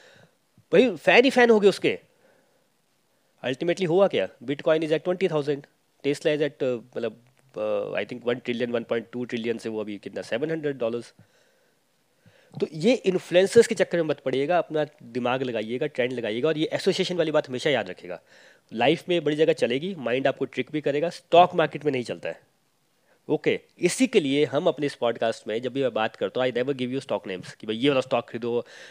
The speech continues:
कि कल को आप ऐसा बोल लेंगे कि भाई मैंने बोला था इसलिए हमने खरीदा, और आपको ब्लेम करने के लिए आदमी मिल जाएगा। I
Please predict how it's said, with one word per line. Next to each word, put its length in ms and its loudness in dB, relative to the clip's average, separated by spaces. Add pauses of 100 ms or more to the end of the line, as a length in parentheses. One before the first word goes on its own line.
(280)
कि 80 -4
कल 220 2
को 100 6
आप 180 6
ऐसा 160 6
बोल 160 0
लेंगे 200 -2
कि 120 -2
भाई 80 -2
मैंने 260 6
बोला 240 6
था 100 6
इसलिए 220 6
हमने 140 2
खरीदा, 360 4 (340)
और 100 4
आपको 220 4
ब्लेम 300 6
करने 220 6
के 60 0
लिए 80 4
आदमी 160 0
मिल 140 -4
जाएगा। 240 0 (560)
I 100 6